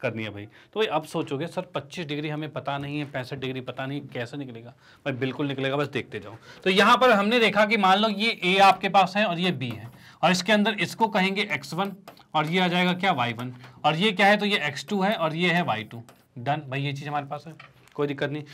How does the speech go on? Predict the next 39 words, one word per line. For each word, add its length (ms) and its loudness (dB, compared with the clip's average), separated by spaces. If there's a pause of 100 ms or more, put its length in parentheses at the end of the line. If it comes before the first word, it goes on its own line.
(140)
इस 140 6
according 420 6
क्या 140 8
होगा, 200 8
तो 140 2
हमें 320 2
पता 200 4
है 220 6
A 180 2
और 160 4
B 180 -2
के 140 -2
बीच 220 -4
की 140 -4
जो 120 -2
दूरी 260 -2
होगी 240 0
वो 160 -2
क्या 160 2
होगी, 280 2 (280)
तो 60 -10
भाई 120 0
एक्स 220 -2
टू 100 -4
माइनस 320 2
एक्स 200 -4
वन, 180 -6 (220)
यानी 140 -6
कि 120 -4
ज़ीरो 300 -4
माइनस 440 -4
में, 160 -10 (420)
ज़ीरो 320 2
माइनस 380 2
में 140 -4
A 280 0
cos 300 -2
पच्चीस 400 -6
डिग्री, 240 -8